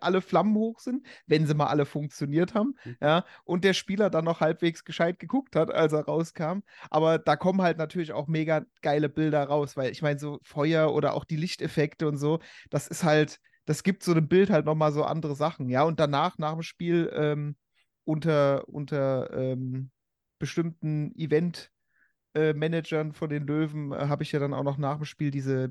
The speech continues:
Speaker 1: diese Bembel-Übergabe damals noch gemacht. Bis dann eigentlich Corona kam. Eigentlich hat's so richtig mit Corona dann auch aufgehört, weil, äh, da war ja dann sowieso alles ein bisschen strikter und ja,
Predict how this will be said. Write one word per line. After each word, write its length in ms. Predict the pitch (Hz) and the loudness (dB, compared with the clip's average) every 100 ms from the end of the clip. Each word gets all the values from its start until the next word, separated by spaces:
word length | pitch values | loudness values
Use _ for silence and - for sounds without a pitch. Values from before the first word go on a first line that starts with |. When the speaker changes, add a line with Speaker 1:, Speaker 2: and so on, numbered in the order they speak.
| - | -6
Speaker 1:
diese 140 | 135 | -6
Bembel-Übergabe 800 | 135 151 160 147 135 - 127 131 | -2 0 0 -2 -2 0 -2 -2
damals 400 | 127 127 127 131 | -2 -2 -2 -4
noch 180 | 139 131 | -8 -8
gemacht. 340 | 135 139 - _ _ _ _ _ _ _ _ _ - | -8 -8 -8 _ _ _ _ _ _ _ _ _ -2
Bis 180 | 147 | 0
dann 160 | 165 147 | 2 2
eigentlich 360 | 139 160 165 - | 2 2 0 -2
Corona 440 | 156 143 180 151 | 0 2 2 2
kam. 140 | 151 | 0
Eigentlich 380 | 131 127 170 226 | -2 0 0 0
hat's 180 | 214 - | -4 -6
so 80 | 175 | -6
richtig 360 | 175 - 202 190 | -6 -6 -4 -4
mit 160 | 185 | -4
Corona 480 | - 156 147 180 185 | -2 -4 -2 -2 0
dann 160 | 160 - | -2 -2
auch 200 | 147 - | -6 -4
aufgehört, 760 | 156 190 - 160 147 170 - _ _ _ _ | -2 -2 -2 0 2 0 -2 _ _ _ _
weil, 580 | 143 143 147 151 147 147 | 0 4 4 4 2 0
äh, 400 | - 143 139 139 135 _ _ _ _ | -2 0 0 -2 -6 _ _ _ _
da 160 | 139 143 | -6 -2
war 120 | 147 | 0
ja 120 | 147 | 0
dann 160 | 143 139 | -2 -4
sowieso 340 | 139 139 156 | -6 -4 -4
alles 300 | 139 143 - | -2 -4 -4
ein 40 | |
bisschen 280 | 147 143 147 | -6 -4 -6
strikter 640 | - - 156 - 151 147 139 | -6 -6 -8 -2 0 2 2
und 380 | 135 131 131 - | -2 -6 -8 -10
ja, 300 | 123 - | -8 -8